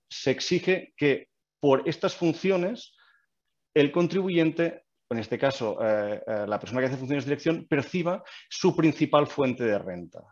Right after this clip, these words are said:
¿no? Y a-, y aquí lo acota, la norma lo acota de una determinada manera. Más del cincuenta por ciento de mis rendimientos del trabajo o actividad económica deben proceder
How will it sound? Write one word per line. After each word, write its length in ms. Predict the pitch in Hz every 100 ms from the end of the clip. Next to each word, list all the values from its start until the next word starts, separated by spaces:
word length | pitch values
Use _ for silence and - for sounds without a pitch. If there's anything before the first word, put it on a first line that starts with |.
| _
¿no? 120 | - - - - - -
Y 140 | - 143
a-, 80 | -
y 120 | 147
aquí 180 | - 208
lo 100 | 202
acota, 380 | - 190 185 175
la 80 |
norma 260 | 151 160 170
lo 80 | 156
acota 380 | 135 160 170 147
de 140 | 135
una 100 | 147
determinada 460 | 143 143 135 135 131
manera. 360 | 147 143 98 -
Más 340 | 123 131 185 156
del 140 | 160
cincuenta 560 | - 151 139 151 143 131
por 120 | 131
ciento 380 | - 156 151 120
de 160 | 113
mis 140 | 147 131
rendimientos 600 | 127 117 120 156 147 131
del 140 | 127
trabajo 460 | 127 123 - 101 92 -
o 120 | 143
actividad 440 | - - 101 107
económica 500 | 123 170 160 160 156
deben 300 | 135 135 135
proceder 520 | 143 143 135 127 127